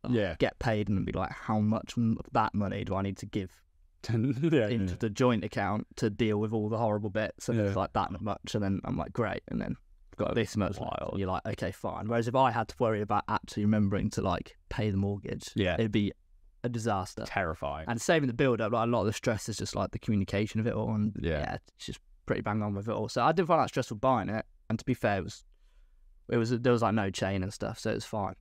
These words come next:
Speaker 1: But yeah, actually doing it up for them, like,
Speaker 2: Nightmare.
Speaker 1: this is now almost, I, I was like, "Okay, I can sort all this stuff." And I was like, "Okay."
Speaker 2: Yeah. <laughs> It's
Speaker 1: Um,
Speaker 2: tough, isn't it?
Speaker 1: and fucking, uh, like, tradies and that are just hilarious.
Speaker 2: So funny.
Speaker 1: Like, it's the
Speaker 2: They're great.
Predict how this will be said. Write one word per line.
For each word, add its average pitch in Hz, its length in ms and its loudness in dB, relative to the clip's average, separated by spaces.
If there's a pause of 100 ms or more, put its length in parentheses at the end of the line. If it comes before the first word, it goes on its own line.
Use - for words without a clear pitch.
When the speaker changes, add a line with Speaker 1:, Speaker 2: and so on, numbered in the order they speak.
Speaker 1:
But 113 260 0
yeah, 110 240 0
actually - 320 -2
doing 98 180 -2
it - 60 -2
up - 140 -6
for - 80 -10
them, - 160 -4
like, - 240 -6 (560)
Speaker 2:
Nightmare. 95 400 -2
Speaker 1:
this - 160 -4
is 110 80 -2
now 110 160 0
almost, 113 280 0
I, 123 160 4
I 123 220 4
was 110 140 -2
like, 107 260 2
"Okay, 107 100 0
I 107 140 0
can 110 160 0
sort 104 200 -2
all 104 140 0
this 104 140 -2
stuff." - 240 -6
And - 80 -4
I 107 40 2
was 104 120 -2
like, 110 240 -2 (160)
"Okay." - 40 -4 (360)
Speaker 2:
Yeah. 110 220 2 (160)
<laughs> 107 100 -4
It's 117 180 2
Speaker 1:
Um, 135 80 2
Speaker 2:
tough, 120 200 2 (140)
isn't 90 40 -2
it? 82 140 -6
Speaker 1:
and 113 180 -10
fucking, 131 680 4 (160)
uh, 110 360 0 (320)
like, 113 340 0
tradies 120 460 2
and 104 100 0
that 104 160 -2
are - 20 -8
just - 220 -6
hilarious. 104 540 -4
Speaker 2:
So 120 500 2
funny. 104 160 0
Speaker 1:
Like, 104 180 2
it's 143 200 0
the 147 120 0
Speaker 2:
They're 120 80 2
great. 98 380 -2